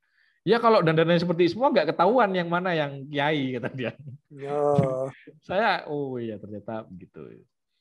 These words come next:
Speaker 1: Dan yang menarik itu bagaimana, eh, konteks kultur lokal itu bisa diadaptasi gitu loh, Prof. Bisa diadaptasi, kemudian,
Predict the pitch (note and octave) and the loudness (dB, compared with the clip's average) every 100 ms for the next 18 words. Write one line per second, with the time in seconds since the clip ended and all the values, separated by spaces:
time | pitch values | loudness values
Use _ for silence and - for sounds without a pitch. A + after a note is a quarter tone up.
0 | _ _ B2+ E3 G#3+ - E3+ F#3 E3+ E3+ | _ _ -2 -2 -2 -2 0 0 0 0
1 | D#3 E3+ A#2+ - B3 D3+ C#3+ C#3 C3+ F#3 | 0 0 -4 -8 -4 -2 -2 -2 -4 -6
2 | A3 - _ _ _ _ _ _ _ _ | -8 -12 _ _ _ _ _ _ _ _
3 | B2 B2+ C#3+ C#3 D3+ D3+ - C#3+ B2 D#3 | -10 -6 -6 -4 -6 -6 -2 -2 0 -2
4 | C3 A#2+ G#2+ - C3+ D#3 A#2 G#2+ A2+ G3 | -2 -4 -10 -6 -4 -4 -4 -4 -6 -6
5 | D#3+ A2+ B2 G#2+ A2 G#2+ A2 G#2+ - C#3 | -6 -6 -8 -8 -6 -6 -6 -4 0 0
6 | C3+ A2 F#2 F2+ F2 E2 - - _ E2 | -2 -6 -8 -12 -14 -16 -20 -20 _ -20
7 | F2+ F#2+ F2+ F2 F2+ C3 C#3 C3 A#2+ A2+ | -16 -14 -12 -12 -10 -8 -8 -8 -6 -6
8 | A2 G2+ F#2+ G2 F#2 | -6 -12 -10 -10 -12